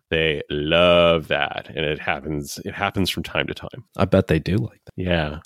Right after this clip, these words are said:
Speaker 1: I went to a steakhouse and I brought my own wine.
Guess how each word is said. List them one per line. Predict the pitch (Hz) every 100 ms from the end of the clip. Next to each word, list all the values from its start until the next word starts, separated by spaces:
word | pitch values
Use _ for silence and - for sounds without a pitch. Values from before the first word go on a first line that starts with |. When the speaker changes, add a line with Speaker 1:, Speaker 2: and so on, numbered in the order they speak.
| -
Speaker 1:
I | 95
went | 104 101
to | - 107 92 90 87 87 87 87 - -
a | 87
steakhouse | 82 - 87 - 87 78 - - - _
and | 82 82 78 78 -
I | 90
brought | 90 139 202
my | 101
own | 82
wine. | 76 -